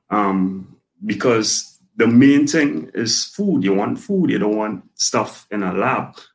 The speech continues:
But once you get your food right, maybe you may need an extra push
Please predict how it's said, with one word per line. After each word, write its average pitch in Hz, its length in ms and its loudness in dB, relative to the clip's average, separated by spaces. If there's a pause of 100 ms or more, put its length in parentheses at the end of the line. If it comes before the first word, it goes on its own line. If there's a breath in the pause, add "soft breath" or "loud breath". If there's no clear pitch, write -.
(120)
But 98 320 -2 (840)
once 110 240 0
you 131 60 2
get 117 100 2
your 113 80 2
food 123 280 0
right, 113 420 0
maybe 104 600 -2 (320)
you 110 140 -4
may 104 180 -2
need 107 440 -4
an 107 160 2
extra 101 280 -2
push - 640 -2